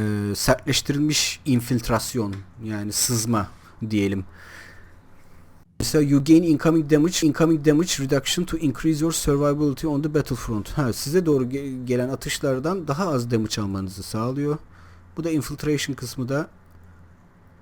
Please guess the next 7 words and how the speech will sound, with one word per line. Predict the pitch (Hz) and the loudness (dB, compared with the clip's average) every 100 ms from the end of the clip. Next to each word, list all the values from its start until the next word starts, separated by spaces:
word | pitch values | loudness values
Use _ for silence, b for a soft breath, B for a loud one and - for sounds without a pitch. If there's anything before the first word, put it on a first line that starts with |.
| - - - | -20 -20 -12
e, | 139 127 127 123 123 123 120 120 117 117 113 120 | -6 -4 -2 -2 -2 -2 -4 -4 -4 -4 -8 -6
bir | 131 139 127 | -4 -2 -4
düşmanı | 127 - 127 | -6 -2 0
yendiğiniz | 120 127 120 127 127 120 | 2 2 2 2 0 0
zaman | 117 113 143 - - - 117 | -2 0 -2 -6 -16 -16 -8
diğer | 113 131 | 0 2
özelliklerinizin | 120 107 104 101 - 110 104 101 120 | 2 2 0 -2 -4 -4 -4 -4 -4